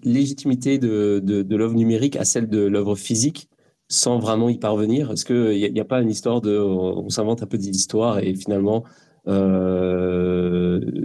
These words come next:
on pourra jamais égaler l'œuvre physique avec l'œuvre numérique, en fait. Parce qu'une œuvre numérique, euh, une œuvre physique, bah, tu l'as fait, bah, avant qu'elle puisse re-, être reproduite, c'est, c'est, c'est vraiment, euh, c'est un délire, c'est un, c'est un, c'est un,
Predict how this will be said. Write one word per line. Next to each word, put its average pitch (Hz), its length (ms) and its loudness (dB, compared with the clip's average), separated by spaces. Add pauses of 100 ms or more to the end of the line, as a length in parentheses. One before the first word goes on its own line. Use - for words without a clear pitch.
(220)
on 123 80 -2
pourra 107 220 -2
jamais 113 300 2
égaler 113 380 0
l'œuvre 107 280 0
physique 104 340 -2
avec 95 200 -2
l'œuvre 98 240 -2
numérique, 104 360 -2
en - 60 -10
fait. - 100 -12 (120)
Parce - 120 -6
qu'une 110 180 2
œuvre 104 160 0
numérique, 104 380 0
euh, 113 100 2
une 107 120 0
œuvre 104 180 0
physique, 113 440 0 (360)
bah, 101 120 0
tu 98 160 -2
l'as 98 120 2
fait, 135 240 0
bah, 98 220 -2
avant 107 200 2
qu'elle 127 160 -4
puisse - 200 -6
re-, - 240 -4
être 101 200 -4
reproduite, 127 320 -2
c'est, - 220 0
c'est, 95 280 0
c'est - 200 -2
vraiment, 107 400 0 (440)
euh, 92 340 2
c'est 95 140 0
un 98 80 2
délire, 139 280 2
c'est - 100 -6
un, 98 220 0
c'est 98 160 -2
un, 92 260 0
c'est 95 140 -2
un, 92 340 0